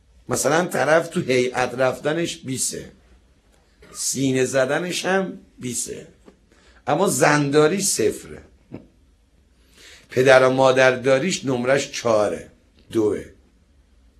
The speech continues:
نماز اول وقتش حرف نداره ها،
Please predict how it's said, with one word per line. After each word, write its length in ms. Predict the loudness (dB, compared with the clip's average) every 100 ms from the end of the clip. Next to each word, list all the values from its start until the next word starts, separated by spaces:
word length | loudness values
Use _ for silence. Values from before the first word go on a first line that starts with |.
| _ _ _ _ _ _ _ _ _ _ _ _ _ 0
نماز 460 | 4 6 6 4 4
اول 480 | 2 2 2 4
وقتش 460 | 2 0 0 -2 -2
حرف 400 | 0 2 2 0
نداره 340 | 0 2 2
ها، 580 | 2 2 4 2 0 -6